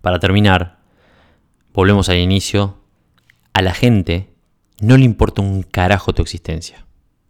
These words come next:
Y no van a mover un dedo, no van a mover un dedo para que tu vida cambie. Te podrán ayudar, te podrán poner un hombro para que llores,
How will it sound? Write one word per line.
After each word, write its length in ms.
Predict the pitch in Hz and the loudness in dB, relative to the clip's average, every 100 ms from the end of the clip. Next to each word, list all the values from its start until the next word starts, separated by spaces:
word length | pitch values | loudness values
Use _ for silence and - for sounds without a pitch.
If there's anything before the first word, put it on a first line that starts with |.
| _ | _
Y 120 | 117 | 2
no 120 | 127 | 6
van 120 | 139 | 6
a 40 | 131 | 6
mover 380 | 110 113 - - | 6 6 2 -4
un 360 | 123 101 95 95 | -2 0 0 4
dedo, 480 | 120 104 87 98 - _ _ _ _ _ _ _ _ _ | 6 6 2 -2 -8 _ _ _ _ _ _ _ _ _
no 140 | 113 123 | 4 6
van 180 | 120 | 6
a 40 | 107 | 6
mover 360 | 98 101 - _ | 4 4 0 _
un 240 | 160 127 101 | 4 4 4
dedo 400 | 95 92 98 - _ _ _ | 2 2 -2 -8 _ _ _
para 180 | - 90 | 0 0
que 100 | 87 | 0
tu 100 | 90 | 0
vida 160 | 90 85 | 0 0
cambie. 420 | 90 82 - - _ _ _ _ _ - - | -2 -2 -4 -12 _ _ _ _ _ -20 -16
Te 120 | - 90 | -8 -2
podrán 240 | 196 247 | 2 2
ayudar, 540 | 208 123 113 113 117 - - - - - | 2 4 6 6 4 -2 -20 -20 -20 -14
te 100 | 92 | -10
podrán 840 | 95 95 107 117 120 120 117 110 - - _ _ | -4 0 2 2 0 0 -2 -6 -12 -20 _ _
poner 260 | - 98 107 | -2 2 4
un 120 | 151 | 4
hombro 260 | 107 104 101 | 4 4 2
para 140 | 104 | 0
que 80 | 101 | -2
llores, 520 | - 101 98 98 - | -4 -2 -2 -2 -6